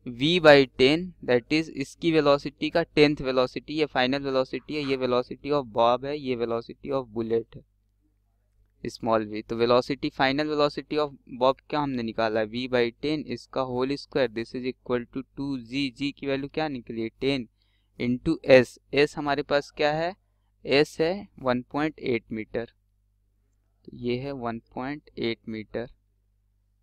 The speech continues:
तो अभी हम velocity of bullet यहाँ से easily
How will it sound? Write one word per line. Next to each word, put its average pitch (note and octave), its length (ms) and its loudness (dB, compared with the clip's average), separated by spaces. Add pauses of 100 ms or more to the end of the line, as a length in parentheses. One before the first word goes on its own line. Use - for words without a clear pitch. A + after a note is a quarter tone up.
(160)
तो - 100 -8
अभी A#2 220 -8
हम B2+ 200 -6
velocity A#2 580 -2
of C3+ 200 0
bullet B2 360 0
यहाँ B2 200 0
से A#2 180 -4
easily A#2+ 300 -4